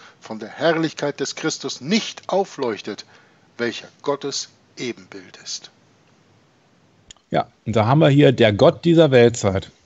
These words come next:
Speaker 2: So. Unser Gott hat alles erschaffen. Himmel und Erde, alle Lebewesen und auch die Zeit.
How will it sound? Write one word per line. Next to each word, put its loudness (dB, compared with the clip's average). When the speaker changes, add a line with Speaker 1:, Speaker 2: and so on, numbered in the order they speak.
Speaker 2:
So. 2
Unser 8
Gott -4
hat -4
alles 0
erschaffen. -6
Himmel 2
und -4
Erde, -2
alle 4
Lebewesen -2
und -6
auch 0
die -6
Zeit. -4